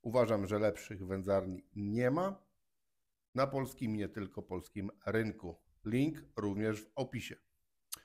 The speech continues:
E, nasze social media, czyli te tak zwane ogłoszenia parafialne.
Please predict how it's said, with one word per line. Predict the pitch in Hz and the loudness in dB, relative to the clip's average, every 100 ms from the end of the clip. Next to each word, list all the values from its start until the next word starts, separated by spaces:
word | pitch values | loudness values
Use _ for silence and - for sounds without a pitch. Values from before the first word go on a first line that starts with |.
| _ _ _ _ _ _ _ _ _ _ _ | _ _ _ _ _ _ _ _ _ _ _
E, | 180 185 185 180 185 190 | 8 12 12 12 12 10
nasze | 180 156 139 | 8 6 4
social | 151 156 180 | 0 4 6
media, | 233 165 113 | 6 6 4
czyli | 135 123 120 | 2 -2 0
te | 123 | -2
tak | - 117 | -2 -4
zwane | 104 104 110 110 107 | -4 -2 0 0 -2
ogłoszenia | 107 98 98 95 | -8 -8 -8 -4
parafialne. | 117 143 233 220 139 95 | 2 2 8 8 8 4